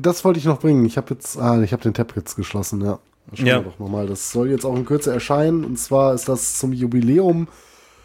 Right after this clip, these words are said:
Speaker 1: ein, ähm, englischsprachiges Album und, äh, ich hab's hier auch gleich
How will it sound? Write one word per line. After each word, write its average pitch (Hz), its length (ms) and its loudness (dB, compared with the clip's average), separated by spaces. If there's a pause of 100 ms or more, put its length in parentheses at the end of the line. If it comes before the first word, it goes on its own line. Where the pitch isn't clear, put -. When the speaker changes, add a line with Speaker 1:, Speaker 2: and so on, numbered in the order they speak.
(200)
Speaker 1:
ein, 131 380 4
ähm, 123 640 4 (140)
englischsprachiges 143 840 0
Album 139 520 2
und, 120 560 -2
äh, 113 220 -4
ich - 140 -10
hab's - 240 -8
hier 135 100 -4
auch - 200 -8
gleich 120 500 0